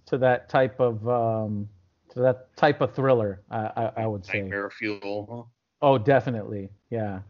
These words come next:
Speaker 1: Lots of nightmare fuel in Shin Godzilla. Uh, right from the get-go, too. It's a really good movie. If you, you guys really should check it out.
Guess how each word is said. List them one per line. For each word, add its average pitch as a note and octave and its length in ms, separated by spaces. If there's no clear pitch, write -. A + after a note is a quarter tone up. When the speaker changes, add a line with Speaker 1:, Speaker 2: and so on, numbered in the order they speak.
Speaker 1:
Lots C#3 360
of D3 80
nightmare A#2 360
fuel G#2 300
in G2 80
Shin G#2 220
Godzilla. F#2 440
Uh, B2 100
right E3 220
from G3+ 100
the C3+ 80
get-go, A#2+ 320
too. G2 240
It's F2 140
a B2 40
really C3+ 220
good G2 160
movie. F#2 300
If G2 200
you, G#2+ 240
you A#2+ 100
guys B2+ 240
really G#2 280
should G2+ 200
check G2 200
it F2 60
out. E2+ 200